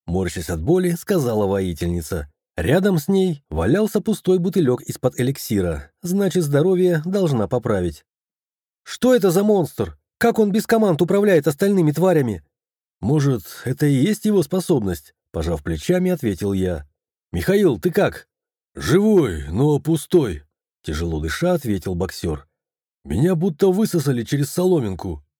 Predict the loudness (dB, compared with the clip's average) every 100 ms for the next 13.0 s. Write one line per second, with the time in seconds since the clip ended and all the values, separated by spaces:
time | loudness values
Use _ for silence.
0 | _ -8 -4 -2 0 0 2 2 4 2
1 | 0 0 0 -2 -2 -2 -4 2 2 2
2 | -2 -2 -2 -2 -2 0 0 -2 -14 _
3 | _ _ _ _ _ _ _ _ -2 4
4 | 4 2 0 2 2 -2 -14 _ -20 0
5 | 2 2 2 0 2 2 0 -6 -2 2
6 | 2 0 -10 _ _ -6 -4 -4 -2 0
7 | 0 0 -2 -2 -2 0 0 -2 -4 -6
8 | -4 -2 -2 -4 -4 -8 _ _ _ _
9 | 0 2 2 0 2 2 0 -2 -4 0
10 | 2 2 0 -2 0 0 0 2 2 2
11 | 0 0 0 2 0 2 0 -2 -12 -10
12 | 0 2 2 0 0 2 2 2 0 -6